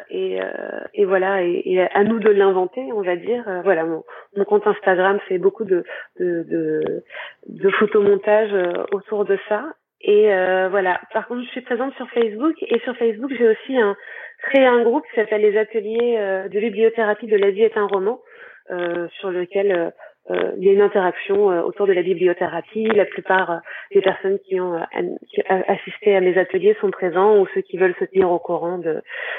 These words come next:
voilà, de, de ces ateliers. Enfin voilà,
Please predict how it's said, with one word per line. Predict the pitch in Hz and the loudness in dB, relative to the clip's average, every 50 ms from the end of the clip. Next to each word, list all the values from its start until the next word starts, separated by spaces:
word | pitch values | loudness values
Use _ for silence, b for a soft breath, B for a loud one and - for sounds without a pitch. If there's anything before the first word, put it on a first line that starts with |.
| B B B - | B B B 0
voilà, | 202 180 160 156 151 | 0 2 2 0 0
de, | 151 156 156 - - - - | -2 -4 -6 -4 -6 -10 -8
de | 170 160 - - | -8 -10 -10 -10
ces | - 156 165 | -16 -10 -10
ateliers. | 160 - - 165 - 143 151 170 185 180 160 143 143 151 - _ _ _ _ _ _ _ _ _ _ _ _ _ - | -10 -8 -8 -12 -12 -6 -4 -2 -2 -2 -2 -4 -6 -12 -16 _ _ _ _ _ _ _ _ _ _ _ _ _ -4
Enfin | - 202 | -2 2
voilà, | 175 175 165 160 | 2 2 2 2